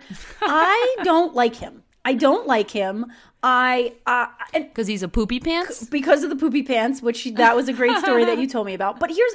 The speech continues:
Speaker 2: here's my thing, and, and I, and I probably have said this about other Q Bs that have, like, a similar style. It bothers me that, like, he's a quarterback, but he isn't a quarterback. Like,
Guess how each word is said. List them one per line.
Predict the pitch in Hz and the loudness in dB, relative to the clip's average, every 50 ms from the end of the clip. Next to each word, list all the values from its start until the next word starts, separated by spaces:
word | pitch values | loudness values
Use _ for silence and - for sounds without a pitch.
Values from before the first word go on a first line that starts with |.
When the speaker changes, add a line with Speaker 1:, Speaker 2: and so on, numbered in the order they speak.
| - | -4
Speaker 2:
here's | - 302 415 392 349 | -6 -6 -4 -4 -2
my | 403 370 302 | -4 -4 -2
thing, | 262 214 190 196 - _ | -4 -6 -6 -8 -10 _
and, | - 254 269 269 269 269 | -2 -2 -2 -2 -2 -2
and | 269 269 | 0 0
I, | 277 | 0
and | 277 269 - 254 262 | -2 -2 -4 -4 -2
I | 254 254 | -2 -4
probably | 254 262 269 254 262 311 | -2 -2 -2 -2 0 0
have | 269 247 | 0 0
said | 240 - 240 226 | 0 -2 -4 -4
this | 233 | -4
about | 233 226 208 202 - | -4 -2 -2 -2 -2
other | 208 208 214 202 | -2 -2 -2 -2
Q | - - 214 202 | -4 -8 -10 -10
Bs | 185 196 190 180 | -8 -10 -8 -8
that | 190 185 | -8 -6
have, | 180 196 185 | -6 -6 -6
like, | 180 180 - | -6 -8 -10
a | 190 | -10
similar | - - 220 208 196 196 190 190 | -12 -12 -10 -10 -10 -10 -10 -12
style. | - - 202 175 180 196 220 226 - - - - _ _ _ _ - | -12 -10 -8 -6 -4 -4 -4 -6 -8 -14 -20 -20 _ _ _ _ -4
It | 330 330 247 - - | -4 -4 -4 -4 -4
bothers | - 277 269 269 294 311 330 370 381 381 370 | -2 0 2 2 2 0 0 -2 -6 -6 -6
me | 349 370 381 381 381 370 | -8 -8 -6 -6 -6 -4
that, | 294 311 285 - 254 | -2 -2 -2 -2 -2
like, | 262 254 247 233 233 - - _ _ _ _ | -2 -2 -2 -2 -4 -8 -14 _ _ _ _
he's | - - - 269 269 262 262 | -20 -10 -4 -2 0 0 0
a | 262 233 | -2 -4
quarterback, | 240 - - - 294 294 277 269 262 233 233 220 214 214 - | -4 -8 -8 -4 -4 -2 -2 -2 0 0 0 0 0 -2 -4
but | - 233 220 208 | -4 -4 -4 -4
he | 196 214 214 185 - _ _ _ _ _ - | -6 -10 -12 -12 -14 _ _ _ _ _ -6
isn't | 240 240 202 220 - | -6 -4 -4 -4 -6
a | - 190 | -8 -8
quarterback. | - - 202 180 165 - 95 - - - - _ _ _ _ - | -6 -4 -4 -4 -4 -6 -10 -14 -14 -18 -20 _ _ _ _ -4
Like, | 233 254 247 247 - | -2 0 0 0 -2